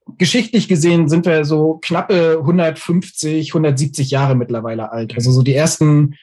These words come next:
Speaker 1: organisierten Gewerkschaften gab's quasi im Rahmen der Industrialisierung, ähm, im Buchdruck, ähm, die sich dann zusammengeschlossen haben. Also Arbeitnehmerinnen und Arbeitnehmer, die sich zusammengeschlossen haben, um sich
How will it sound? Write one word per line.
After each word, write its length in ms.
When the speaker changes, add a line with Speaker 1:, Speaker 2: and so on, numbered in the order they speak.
Speaker 1:
organisierten 540
Gewerkschaften 600
gab's 160
quasi 260
im 120
Rahmen 200
der 80
Industrialisierung, 1120
ähm, 220
im 180
Buchdruck, 540
ähm, 440
die 80
sich 160
dann 160
zusammengeschlossen 640
haben. 120
Also 160
Arbeitnehmerinnen 640
und 100
Arbeitnehmer, 460
die 100
sich 160
zusammengeschlossen 720
haben, 140
um 140
sich 320